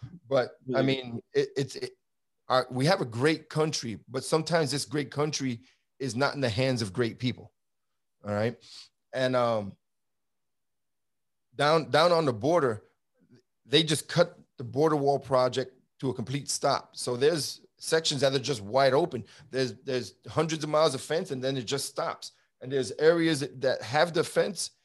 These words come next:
Speaker 1: and have gates that are open, right? Out in Arizona and, and, and California, the gates are open because they can only be, they're such, they're so heavy, they can only be closed with a motor.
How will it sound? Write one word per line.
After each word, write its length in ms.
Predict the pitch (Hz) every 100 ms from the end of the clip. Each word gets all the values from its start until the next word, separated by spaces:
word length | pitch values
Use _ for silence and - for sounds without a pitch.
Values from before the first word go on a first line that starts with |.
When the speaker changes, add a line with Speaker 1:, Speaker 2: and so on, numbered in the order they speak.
| _ _ _ _
Speaker 1:
and 120 | 131 127
have 260 | 135 113
gates 300 | 110 185 185
that 180 | - 135
are 100 | 123
open, 380 | - 185 135 98 - _ _ _ _
right? 260 | 107 123 139 -
Out 180 | 123 131
in 100 | 135
Arizona 480 | 143 139 135 147 147
and, 200 | 139 127
and, 200 | 127 - -
and 240 | 127 123 -
California, 580 | 139 135 - 165 165
the 160 | 120 120
gates 320 | 110 160 180
are 120 | -
open 400 | 147 185 160 120 110 _ _
because 460 | 135 131 143 139 120
they 60 |
can 140 | 135 139
only 200 | 147 156
be, 220 | 143 139 - _ -
they're 120 | 123
such, 280 | - 151 -
they're 260 | 135 127
so 200 | 110 147
heavy, 200 | 139 170
they 100 | 139
can 140 | - 135
only 180 | 147
be 100 | 143
closed 360 | 139 - 151 123
with 120 | 127
a 40 | 117
motor. 400 | 135 180 131